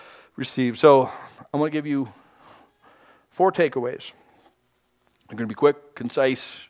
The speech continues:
we'll get to it. Takeaways from this text. Be teachable.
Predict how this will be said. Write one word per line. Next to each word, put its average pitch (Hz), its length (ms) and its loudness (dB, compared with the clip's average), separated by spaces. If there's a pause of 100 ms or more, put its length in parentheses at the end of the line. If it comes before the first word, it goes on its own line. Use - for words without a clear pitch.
(160)
we'll 107 80 -16
get - 160 -14
to 107 180 -6
it. - 220 -12 (560)
Takeaways 170 400 2
from 139 140 -4
this 139 160 -6
text. - 480 0 (920)
Be 196 100 -2
teachable. 151 680 0